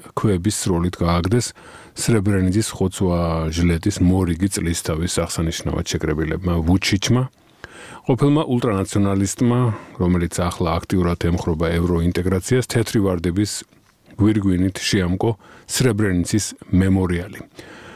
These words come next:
ბოსნიის მუსლიმი ლიდერის, ბაკირ იზეტბეგოვიჩის თანდასწრებით. ათასცხრასოთხმოცდათხუთმეტი წლის ივლისში,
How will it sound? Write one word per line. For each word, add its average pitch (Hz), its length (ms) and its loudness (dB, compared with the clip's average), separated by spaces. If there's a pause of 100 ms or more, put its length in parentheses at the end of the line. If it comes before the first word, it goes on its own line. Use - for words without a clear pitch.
(540)
ბოსნიის 95 800 2
მუსლიმი 101 540 2
ლიდერის, 110 500 2
ბაკირ 110 480 0 (320)
იზეტბეგოვიჩის 92 920 0
თანდასწრებით. 90 760 -2 (220)
ათასცხრასოთხმოცდათხუთმეტი 98 1300 0
წლის 92 320 -2
ივლისში, 101 420 2